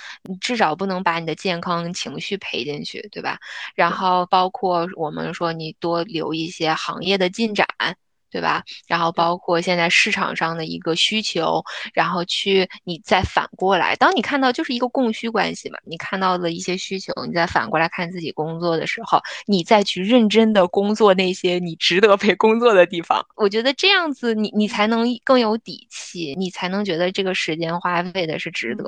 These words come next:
Speaker 1: 的，
Speaker 2: 嗯。
Speaker 1: 对吧？
Speaker 2: 我觉得你完美地诠释了什么叫 work smart，而不是 work hard。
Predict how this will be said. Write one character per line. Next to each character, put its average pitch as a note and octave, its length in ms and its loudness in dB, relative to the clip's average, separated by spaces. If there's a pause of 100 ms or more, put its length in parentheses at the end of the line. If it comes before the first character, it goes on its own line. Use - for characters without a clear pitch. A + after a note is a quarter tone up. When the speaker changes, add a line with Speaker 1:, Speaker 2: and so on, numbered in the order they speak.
(140)
Speaker 1:
的， - 160 -18
Speaker 2:
嗯。 - 80 -20
Speaker 1:
对 - 120 -6
吧？ - 200 -2
Speaker 2:
我 G3+ 80 -8
觉 G3+ 180 -2
得 A3 160 0
你 A3+ 320 -4 (100)
完 G3 260 2
美 A#3 240 4
地 F3+ 300 2
诠 F#3+ 360 -4
释 A3 160 -2
了 G3 160 0
什 F#3+ 160 -4
么 F3+ 140 -2
叫 G3 340 0 (280)
work G#3 240 -2 (260)
smart， F#3+ 400 -2 (120)
而 F#3 160 -2
不 G3 140 -8
是 F#3+ 120 -4
work F#3+ 240 -2
hard。 - 420 -6